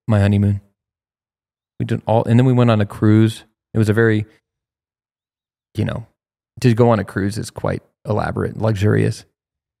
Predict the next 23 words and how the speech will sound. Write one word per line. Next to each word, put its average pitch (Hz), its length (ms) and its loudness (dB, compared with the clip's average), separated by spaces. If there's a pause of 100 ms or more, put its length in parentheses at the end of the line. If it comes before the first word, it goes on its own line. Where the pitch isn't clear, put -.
(760)
But - 140 0
actually, 123 300 -4
I - 20 2
haven't 113 140 0
shared 110 180 -4
this 110 120 -6
story. 123 140 -2
I'm 135 60 2
gonna 135 120 2
share 113 180 0
this 110 100 -2
story 113 240 -4
'cause 107 180 -8
it's 104 120 -12
pretty 110 240 -4
good. 110 260 -8 (1500)
Pretty 120 180 0
grounding. 110 500 0 (640)
We 143 80 2
went 151 160 4
on 151 80 4
that 127 160 2
cruise. 110 540 0